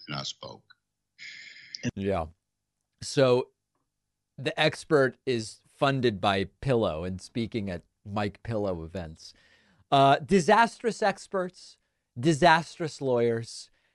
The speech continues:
Speaker 2: Kari Lake every day is claiming, like, they're getting major legal victories in, in these hearings. They are not. Katie Hobbs will be the governor of Arizona.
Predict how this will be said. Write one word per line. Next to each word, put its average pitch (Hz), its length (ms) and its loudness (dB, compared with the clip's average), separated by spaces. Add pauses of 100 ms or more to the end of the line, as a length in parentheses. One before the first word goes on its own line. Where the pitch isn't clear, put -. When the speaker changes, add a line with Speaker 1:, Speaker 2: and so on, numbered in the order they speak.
(120)
Speaker 2:
Kari 165 320 4
Lake 151 300 4
every 151 240 0
day 131 240 0
is 131 140 -2
claiming, 131 460 -4
like, 113 220 0
they're 117 140 0
getting 117 360 -2
major 117 360 0
legal 117 360 -2
victories 127 640 -4
in, 135 260 -4
in 131 160 -4
these 131 240 -2
hearings. 139 460 -4
They 113 180 2
are 131 80 2
not. 98 380 -2 (320)
Katie 113 260 0
Hobbs 113 380 2
will 117 120 -2
be 110 120 -2
the 110 80 -2
governor 98 500 -4
of 98 100 -6
Arizona. 90 680 -6